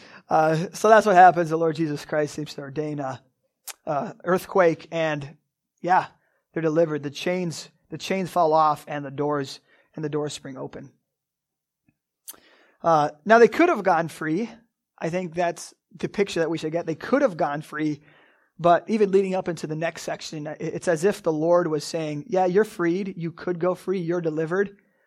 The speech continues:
but there's an even more deliverance, important deliverance that I want for you right now."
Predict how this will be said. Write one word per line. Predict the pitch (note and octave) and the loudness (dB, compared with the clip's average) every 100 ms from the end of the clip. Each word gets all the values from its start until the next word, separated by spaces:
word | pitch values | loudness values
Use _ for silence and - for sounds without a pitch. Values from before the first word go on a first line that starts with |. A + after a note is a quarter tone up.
| _ | _
but | - D3+ C#3+ _ _ _ _ | 0 0 -2 _ _ _ _
there's | D3+ G#3 G3+ | -2 0 0
an | F#3+ | -2
even | E3+ | -2
more | D#3 D#3+ | -2 -4
deliverance, | D3+ D3+ D3 C#3+ C3+ F3 | -4 -6 -8 -10 -14 -12
important | E3+ F3 D3+ | -6 -6 -6
deliverance | C#3+ C#3+ C#3+ - | -8 -10 -12 -14
that | C#3+ | -14
I | C3+ | -14
want | C3 C#3+ B2+ A#2 _ _ _ _ | -14 -14 -16 -18 _ _ _ _
for | C#3 | -20
you | C3+ | -16
right | A#2+ A#2+ | -16 -16
now." | C#3+ A#2 | -18 -20